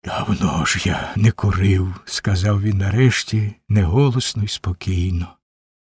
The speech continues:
"Хто зна, як давно". "Та й їв теж. Бач, що від тебе лишилося", — пробурчав Куций.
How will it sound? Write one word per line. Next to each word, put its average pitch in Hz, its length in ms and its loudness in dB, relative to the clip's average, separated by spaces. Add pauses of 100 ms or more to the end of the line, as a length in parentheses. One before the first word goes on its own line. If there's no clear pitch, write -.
(520)
"Хто - 560 4
зна, 92 380 0
як 78 400 -6
давно". 82 680 -8 (1600)
"Та 139 140 2
й 196 240 10
їв 202 280 10
теж. 135 840 6 (360)
Бач, 165 480 2 (520)
що 190 200 4
від 143 200 6
тебе 131 280 6
лишилося", — 107 680 4 (140)
пробурчав 101 640 -2
Куций. 104 580 -2